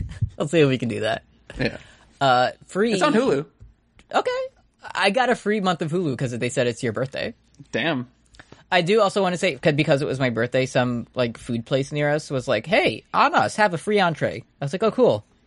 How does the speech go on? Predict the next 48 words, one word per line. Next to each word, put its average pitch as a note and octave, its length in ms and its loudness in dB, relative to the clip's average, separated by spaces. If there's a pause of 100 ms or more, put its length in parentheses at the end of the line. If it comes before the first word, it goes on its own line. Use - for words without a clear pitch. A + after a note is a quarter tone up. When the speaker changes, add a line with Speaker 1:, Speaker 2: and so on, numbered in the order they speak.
Speaker 1:
Six - 380 0
hours E3 420 2
later, C3+ 420 2 (180)
"We A3+ 140 0
are B3+ 100 2
closed D#3 400 0
in C3+ 80 2
your C3 120 2
area B2+ 360 2
due C#3+ 220 0
to E3 140 0
the, D#3 160 0 (140)
<laughs> - 140 -20
the, G3 200 2 (600)
the F#3+ 100 2
virus." D3 600 2
Speaker 2:
<laughs> - 40 -6
Speaker 1:
Oh, C3 220 2
thank C#3 260 0
you. C3+ 220 -2 (420)
Speaker 2:
Right. D3+ 100 -6
Speaker 1:
Great. C3+ 280 0 (420)
I'll D3 120 2
just C#3 160 -6
pocket C3 280 2
this B2+ 180 -2
one. G#2 180 -8 (480)
Speaker 2:
Right. A2 320 -2 (500)
Speaker 1:
Um, C3+ 580 4 (480)
check G#3 200 2
out G3 160 8
the F3+ 60 -12
Patreon C3 600 0
dot C#3 200 4
com C3 140 0
slash A#2 220 -4
post - 200 0
game C3 120 -2
of A2+ 80 -4
thrones. A#2 280 -2
Check C3 200 0
out B2 100 4
our A#2+ 260 4
Name C3 220 0
of A#2 60 -2
the B2 80 0
Year D#3 180 6
episode. A2 480 -2